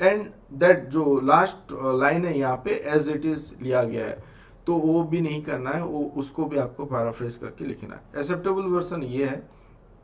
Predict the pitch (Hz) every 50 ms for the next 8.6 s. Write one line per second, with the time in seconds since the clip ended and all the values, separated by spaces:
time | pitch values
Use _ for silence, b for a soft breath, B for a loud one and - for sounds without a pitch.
0 | _ - - - - - - - - B B B B B B 131 139 151 151 156
1 | 156 151 151 147 135 127 - - 147 139 131 135 131 127 - 170 165 160 165 156
2 | 151 147 151 156 151 - B B B B B B B B 135 123 131 131 131 -
3 | - - - 160 160 156 170 175 175 165 135 - - - - - - - 135 139
4 | 139 135 131 131 135 131 - 165 156 156 143 135 123 123 120 - 135 135 135 135
5 | - - - - - 135 127 127 117 - 139 143 151 - - - 151 135 131 117
6 | 131 139 143 151 147 - 120 127 127 123 - 143 139 - - 147 131 120 117 123
7 | 120 120 - - 131 131 - - 147 147 143 - - - - 127 - - 131 131
8 | 123 - 127 120 120 117 135 143 143 - -